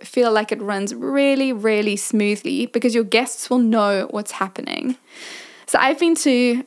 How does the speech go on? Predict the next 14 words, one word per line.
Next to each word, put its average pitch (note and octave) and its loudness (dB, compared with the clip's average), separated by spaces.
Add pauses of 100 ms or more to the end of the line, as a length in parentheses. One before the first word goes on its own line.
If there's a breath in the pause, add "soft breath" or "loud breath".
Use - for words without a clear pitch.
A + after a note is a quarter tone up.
a G#3+ 2
lot G#3 2
of G3+ -4
weddings, F#3 0 (380 loud breath)
and A3 2 (100)
I've B3 2
seen D4+ 2
some C4+ 2
amazing A#3+ 4
M G#3+ 0
Cs G#3 -2
that A3 2
are A3+ 2
not D4 2